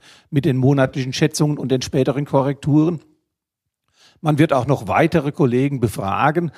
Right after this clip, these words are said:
dann noch mal eine bundesweite Befragung machen, wenn man so einen Fragebogen jetzt mal entwickelt hat. Was will man <laughs> überhaupt fragen?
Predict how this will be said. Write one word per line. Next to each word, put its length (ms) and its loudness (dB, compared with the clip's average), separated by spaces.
dann 160 0
noch 140 -2
mal 120 -2
eine 120 -4
bundesweite 640 0
Befragung 560 -2
machen, 240 0
wenn 80 -2
man 80 -2
so 80 -2
einen 80 -2
Fragebogen 560 -2
jetzt 180 -4
mal 80 -2
entwickelt 360 -4
hat. 200 -2
Was 180 -6
will 120 2
man 160 2
<laughs> 0 -
überhaupt 400 -4
fragen? 400 -4